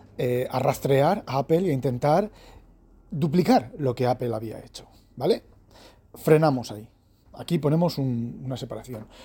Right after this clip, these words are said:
Luego Apple sacó el iPad. El iPad era un producto que yo estaba, lo he contado muchas veces, que yo estaba esperando con, eh, con bastante, bastante afán, ¿vale? De hecho,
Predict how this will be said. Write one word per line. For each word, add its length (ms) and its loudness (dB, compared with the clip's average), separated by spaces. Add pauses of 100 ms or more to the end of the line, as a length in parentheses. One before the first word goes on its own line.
(140)
Luego 460 4
Apple 380 2
sacó 460 0
el 260 0
iPad. 340 0 (440)
El 160 4
iPad 240 6
era 120 6
un 80 0
producto 420 0
que 140 -4
yo 100 -2
estaba, 440 0
lo 100 0
he 40 -2
contado 260 0
muchas 240 -6
veces, 300 -2
que 160 -6
yo 80 -4
estaba 260 0
esperando 580 0 (420)
con, 380 6 (220)
eh, 580 2 (960)
con 160 6
bastante, 680 4
bastante 420 0
afán, 380 0
¿vale? 240 0
De 100 2
hecho, 300 2